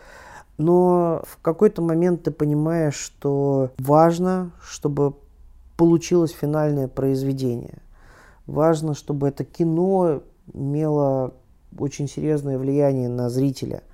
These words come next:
И какие-то вещи, они не первоочередные. Для того, чтобы оператор привнёс эту дельту, изобразительную, выразительную,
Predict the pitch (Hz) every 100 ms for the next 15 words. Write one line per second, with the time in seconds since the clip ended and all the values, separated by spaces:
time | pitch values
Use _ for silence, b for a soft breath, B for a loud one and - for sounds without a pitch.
0 | b b b b b b _ - 143 147
1 | 143 143 139 139 - - - - - 139
2 | 143 165 151 156 151 202 202 - - 127
3 | - - - - - 131 151 165 175 180
4 | 160 143 143 - 143 143 147 147 110 -
5 | B B B B _ 147 147 185 214 247
6 | - 165 147 143 135 - - - _ -
7 | - - 151 185 196 196 147 131 143 156
8 | 180 175 156 151 151 180 226 220 147 127
9 | b b b b - - _ - 147 156
10 | 160 165 185 170 151 143 131 143 151 165
11 | 196 170 143 135 -